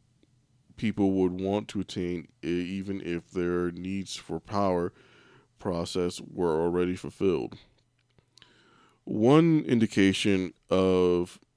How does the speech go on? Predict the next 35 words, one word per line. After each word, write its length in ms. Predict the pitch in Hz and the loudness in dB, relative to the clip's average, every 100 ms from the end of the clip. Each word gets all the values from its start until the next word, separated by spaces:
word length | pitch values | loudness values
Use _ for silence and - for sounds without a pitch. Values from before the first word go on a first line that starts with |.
| _ _ _ _ _ _ _ _ | _ _ _ _ _ _ _ _
this 560 | 127 117 101 98 98 - | -14 -12 -4 0 0 0
is 100 | 98 | -4
the 100 | 95 | -2
fact 340 | - 95 90 | 2 0 2
that 280 | 101 92 80 | 0 0 0
in 400 | 78 95 95 98 | -2 -2 0 0
many 300 | 104 123 139 | 2 2 2
or 140 | 95 | 2
most 340 | 95 98 110 - | 0 0 0 0
cases, 420 | 87 90 87 - _ - _ _ | -4 -4 -8 -8 _ -20 _ _
people 320 | 135 139 139 | -2 0 2
who 180 | 123 110 | 4 4
are 140 | 104 | 4
deeply 540 | 98 - 117 127 120 104 | 2 -2 -4 -2 0 0
involved 420 | 101 95 92 90 | 0 0 0 -2
in 80 | 92 | -6
surrogate 400 | - 104 98 95 | 0 2 2 0
activities 580 | - 95 87 87 90 - _ _ _ | -2 -4 -2 -2 -4 -10 _ _ _
are 140 | - | -2
never 360 | 95 101 110 117 | 0 2 4 2
satisfied 800 | - 110 101 95 87 85 85 85 - | 2 2 2 0 -2 0 0 -2 -6
and 180 | 90 92 | -6 -2
never 300 | 95 95 87 | 0 2 0
at 100 | 78 | 0
rest. 440 | - 82 65 - - _ - _ _ _ _ - | -2 -2 -4 -10 -20 _ -20 _ _ _ _ -18
Thus, 520 | - 92 101 104 - - | -8 0 2 2 0 -12
the 200 | - 98 - _ _ _ - | -4 -2 -2 _ _ _ -8
moneymaker 680 | 101 123 143 113 98 101 90 | 0 2 4 2 0 -2 -8
constantly 500 | - 107 104 107 101 | -6 -6 -4 -6 -6
strives 460 | - 104 95 95 | -6 -4 -2 -2
for 160 | - 92 | -4 -8
more 400 | 92 92 104 101 | -4 -2 0 0
and 100 | 98 | -2
more 180 | 92 90 | -2 -2
wealth. 400 | 101 101 123 | 0 0 0